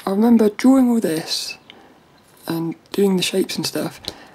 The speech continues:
and it was only when I finished doing it I realised what I was drawing. I know it sounds weird, but I didn't sort of realise I was drawing a shoulder,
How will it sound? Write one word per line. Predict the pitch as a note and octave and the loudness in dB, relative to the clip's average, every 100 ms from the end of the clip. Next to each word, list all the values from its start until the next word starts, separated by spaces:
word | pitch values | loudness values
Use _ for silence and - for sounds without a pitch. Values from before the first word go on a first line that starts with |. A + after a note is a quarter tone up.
| - | -4
and | G3 | -2
it | |
was | G3 | 2
only | B3 B3+ | 4 4
when | B3 | 4
I | A#3 | 2
finished | - B3+ A#3+ G3+ - - _ _ | -2 2 2 2 -6 -18 _ _
doing | A#3+ A#3 | 4 4
it | - - | 2 0
I | F#3 | 2
realised | G3 A#3+ F3+ D#3+ E3+ - - - - - _ _ _ _ _ | 4 4 4 2 -2 -4 -10 -18 -20 -20 _ _ _ _ _
what | G3+ G#3+ | 0 2
I | |
was | G3 G3 | 2 2
drawing. | - G#3+ A#3+ A#3 - - - - | 2 4 4 2 -2 -20 -20 -2
I | A3 | 2
know | B3 | 2
it | |
sounds | A3 A3+ G3+ | 2 0 2
weird, | A#3+ D#3 - | 2 2 0
but | F3 D#3 - _ - _ _ _ _ _ _ _ _ - _ - | -2 -2 -6 _ -20 _ _ _ _ _ _ _ _ -20 _ -2
I | |
didn't | G#3 A#3+ A#3 - - - | 4 4 4 0 -16 -12
sort | - A3 A3+ | -2 0 2
of | F#3 | 2
realise | A3+ A#3+ F#3+ F3+ - | 2 4 2 0 -2
I | G3 | -2
was | F#3 | -2
drawing | - A3 A3 E3 D#3+ D#3 - _ _ - | 0 2 4 2 0 -6 -12 _ _ -10
a | F3 | -6
shoulder, | - A#3 A3 E3+ - | -2 0 0 -2 -6